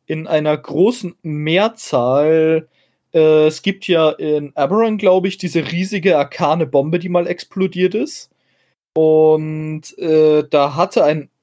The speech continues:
ehemaliger G M von mir das so geregelt, dass jeder Mensch so einen atombombenartigen Schatten hinterlassen hat und die alle auf einmal lebendig geworden sind. Und auch als Level zwanziger Gruppe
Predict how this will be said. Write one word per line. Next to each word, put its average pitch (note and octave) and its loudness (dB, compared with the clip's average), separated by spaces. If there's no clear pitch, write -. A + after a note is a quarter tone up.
ehemaliger D#3+ 0
G C#3 -4
M F3+ -2
von D3 -4
mir D3+ -2
das D3 -2
so F#3+ 0
geregelt, D#3 -4
dass D#3 -4
jeder D#3 2
Mensch D#3 -2
so D#3 0
einen D3+ 0
atombombenartigen C#3+ 0
Schatten F3+ -4
hinterlassen C3+ 0
hat D3+ 0
und D#3 -6
die F3 -6
alle E3 2
auf A2+ 0
einmal C#3 2
lebendig C#3 0
geworden C3 0
sind. E3+ -2
Und D#3+ -6
auch G3 2
als A#3 -2
Level F3+ 0
zwanziger G3+ -2
Gruppe E3 0